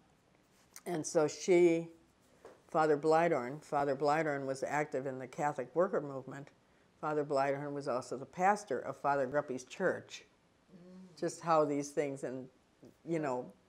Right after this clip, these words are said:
Speaker 1: just segment together. So, um, so yeah, she grew up in Milwaukee, and, uh, and then came down here,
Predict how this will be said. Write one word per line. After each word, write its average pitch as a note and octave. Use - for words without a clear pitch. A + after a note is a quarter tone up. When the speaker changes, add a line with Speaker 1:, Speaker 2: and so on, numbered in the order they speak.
Speaker 1:
just -
segment E3
together. D3
So, D3+
um, D3
so E3+
yeah, D#3+
she -
grew F3+
up D#3+
in D#3
Milwaukee, D3+
and, C#3+
uh, C#3+
and D#3
then C#3+
came D#3
down C#3
here, D3